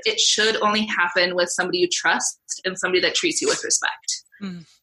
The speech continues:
Speaker 1: So, uh, I think trust and respect can be easier things to understand than love. That's a very, very broad
Speaker 2: Mm-hmm.
Speaker 1: idea.
Speaker 2: And somebody that you want to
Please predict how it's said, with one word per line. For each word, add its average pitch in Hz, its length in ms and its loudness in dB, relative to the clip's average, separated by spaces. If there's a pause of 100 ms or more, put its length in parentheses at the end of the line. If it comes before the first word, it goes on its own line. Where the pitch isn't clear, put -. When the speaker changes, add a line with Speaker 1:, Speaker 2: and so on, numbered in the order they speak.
Speaker 1:
So, 170 280 2
uh, 170 120 0
I 165 260 2
think 240 240 -2
trust 226 380 0
and 208 80 2
respect 190 560 0
can 208 120 -4
be 196 80 0
easier 190 540 0
things 180 240 -4
to - 80 0
understand 180 640 0
than 165 240 -4
love. 147 300 0
That's 156 180 -2
a 175 60 -2
very, 226 440 0
very 180 320 0
broad 120 440 -2 (420)
Speaker 2:
Mm-hmm. 175 180 -4
Speaker 1:
idea. - 240 -10 (520)
Speaker 2:
And 190 120 -2
somebody 190 380 0
that 151 160 -6
you 165 140 -12
want 233 320 0
to - 340 -6